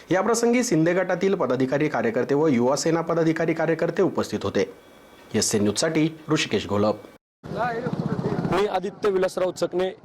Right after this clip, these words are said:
Speaker 2: युवा सेना तालुका प्रमुख, अ, सिन्नर.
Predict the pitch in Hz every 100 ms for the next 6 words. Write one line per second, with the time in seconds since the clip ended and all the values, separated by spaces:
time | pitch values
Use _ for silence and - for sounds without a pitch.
0 | - 160 175 175 185 185 185 170 170 170
1 | 170 165 175 175 175 - 180 170 165 180
2 | 185 196